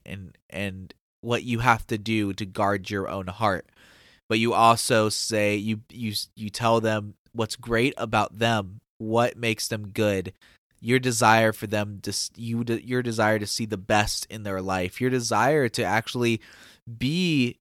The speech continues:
in a good, positive relationship with them, but then acknowledging that you can't do that with the way that they are right now. And so for you to guard your own heart, you have to distance yourself, but letting them know, "I will always be here for you,"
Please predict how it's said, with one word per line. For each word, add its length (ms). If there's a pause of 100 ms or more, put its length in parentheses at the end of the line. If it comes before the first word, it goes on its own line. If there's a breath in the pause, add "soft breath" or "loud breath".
in 160
a 160
good, 520
positive 520
relationship 520
with 140
them, 300
but 120
then 360 (160)
acknowledging 720
that 160
you 160
can't 560
do 220
that 300
with 220
the 100
way 240
that 200
they 160
are 260
right 260
now. 440 (320 loud breath)
And 180
so 240
for 240
you 220 (100)
to 100
guard 440
your 180
own 180
heart, 360
you 160
have 240
to 80
distance 680
yourself, 680 (460 soft breath)
but 200 (160)
letting 360
them 160
know, 140
"I 180
will 80
always 460
be 260
here 260
for 160
you," 440